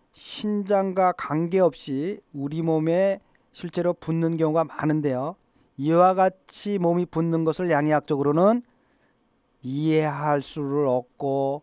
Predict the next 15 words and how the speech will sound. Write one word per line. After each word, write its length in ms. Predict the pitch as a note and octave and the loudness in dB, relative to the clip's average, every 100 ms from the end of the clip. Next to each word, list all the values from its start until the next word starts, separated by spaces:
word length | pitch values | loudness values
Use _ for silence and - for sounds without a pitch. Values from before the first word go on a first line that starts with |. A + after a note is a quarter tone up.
| _ _ _ _ - | _ _ _ _ -8
이해할 440 | C3 D#3 E3 D#3+ | -2 2 4 2
수 160 | - D#3+ | 2 -2
없기 180 | - | -2
때문에 400 | C#3+ C#3 C3+ F3 | -8 -4 -4 -4
치료할 500 | G3 - F#3+ F3+ D3 | -6 -10 -2 0 0
수도 460 | B2 - D#3+ D#3 D#3 _ _ | -2 -10 -4 -4 -6 _ _
없는 240 | C3 C#3+ | -4 0
겁니다. 400 | B2+ G#2 F#2 D#2+ _ _ _ _ _ _ _ _ _ _ | -2 -4 -10 -18 _ _ _ _ _ _ _ _ _ _
그럼 380 | F3 F#3 E3 B3 - _ _ | 0 2 2 -2 -12 _ _
한의학에서는 800 | - - F3+ F#3 F#3+ F#3+ A3 G#3+ | -18 -6 -2 2 2 2 -2 0
왜 220 | D3+ F#3 | 2 0
수액대사가 1000 | G#3+ - A3 G#3 - F#3 E3+ D#3 C3 D#3 G#3+ _ - | 0 -6 -4 -4 -2 -4 -2 0 0 0 -6 _ -12
비장과 800 | D3 D#3+ D3+ D#3 D3+ D3 D#3 D3+ | -8 -4 0 0 0 0 -2 -2
폐와 400 | - F3 D#3+ D#3 | -4 -2 0 -2
신장이 800 | - G3 F3+ E3+ D#3+ E3 E3+ | -4 -8 -4 -2 -2 -2 -4